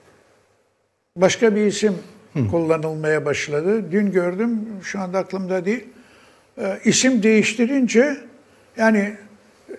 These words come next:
Speaker 1: şapka değiştirince insan değişiyor.
Speaker 2: Değişiyor, tabii.
Speaker 1: Yani
Speaker 2: E, bu, e, terminoloji de buna uygun olarak zaten kullanılıyor işte.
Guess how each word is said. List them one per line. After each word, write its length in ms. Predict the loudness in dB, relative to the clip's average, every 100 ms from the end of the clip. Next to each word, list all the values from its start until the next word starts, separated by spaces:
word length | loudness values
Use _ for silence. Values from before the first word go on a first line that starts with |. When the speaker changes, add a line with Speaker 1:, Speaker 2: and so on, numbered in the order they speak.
| -16 -2
Speaker 1:
şapka 460 | 4 4 6 4 6
değiştirince 680 | 4 4 2 4 4 6 6
insan 420 | 6 4 2 0
değişiyor. 260 | 2 4 6
Speaker 2:
Değişiyor, 340 | 4 -2 -4 -4
tabii. 180 | -2 -2 -4 -14 -18 -18 -20 -20 -2
Speaker 1:
Yani 80 | 2
Speaker 2:
E, 80 | 6
bu, 400 | 6 6 6 6
e, 140 | 6
terminoloji 720 | 8 6 8 6 6 6 4 4
de 160 | 4
buna 160 | 4 6
uygun 360 | 6 6 4
olarak 360 | 4 4 2 2
zaten 380 | 0 0 0 -2
kullanılıyor 680 | -4 -2 2 2 2 2 0
işte. 320 | -2 -4 -6